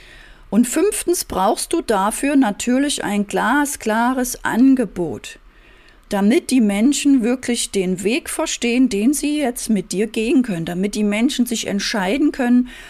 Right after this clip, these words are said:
damit die Menschen mit Freude bei dir buchen, damit die Menschen das wirklich verstehen, dass sie bei dir die Lösung bekommen.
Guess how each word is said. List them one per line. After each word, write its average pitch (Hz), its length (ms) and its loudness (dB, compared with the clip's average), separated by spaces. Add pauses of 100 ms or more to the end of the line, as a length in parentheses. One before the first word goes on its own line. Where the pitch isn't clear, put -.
(140)
damit 208 300 -2
die 226 60 0
Menschen 220 480 2
mit 214 160 0
Freude - 560 0
bei 220 240 -2
dir 208 200 0
buchen, 247 640 0 (260)
damit 208 560 -4
die 269 200 2
Menschen 247 500 4
das - 380 -6
wirklich 247 460 -2
verstehen, 208 600 0
dass 185 200 -4
sie 202 100 -2
bei 180 240 -6
dir 220 400 0
die 202 140 0
Lösung 175 480 0
bekommen. 165 580 -10